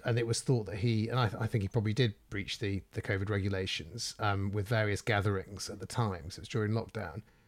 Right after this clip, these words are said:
Uh, they said, "Oh, we don't invest-, we don't generally investigate retrospective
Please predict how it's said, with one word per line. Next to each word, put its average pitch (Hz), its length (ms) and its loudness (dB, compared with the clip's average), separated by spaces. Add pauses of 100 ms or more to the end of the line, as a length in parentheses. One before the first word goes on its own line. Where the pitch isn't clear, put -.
(480)
Uh, 123 180 -2
they 131 100 4
said, 156 220 12
"Oh, 156 80 12
we 143 140 12
don't 135 320 10
invest-, 143 340 4
we 131 100 6
don't 147 200 10
generally 131 320 6
investigate 123 500 2
retrospective - 720 -4